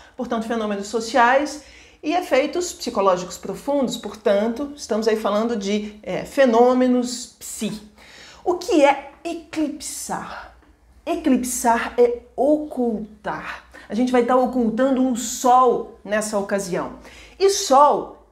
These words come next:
é sinônimo de consciência, de razão pra astrologia e, em algum nível, pra psicologia de Jung, ok? É,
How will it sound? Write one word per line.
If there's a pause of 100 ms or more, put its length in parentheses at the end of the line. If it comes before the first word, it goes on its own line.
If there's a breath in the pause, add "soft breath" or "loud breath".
é
sinônimo
de
consciência,
de
razão (300 loud breath)
pra
astrologia
e, (340)
em
algum
nível,
pra
psicologia (220 loud breath)
de
Jung,
ok? (540 loud breath)
É,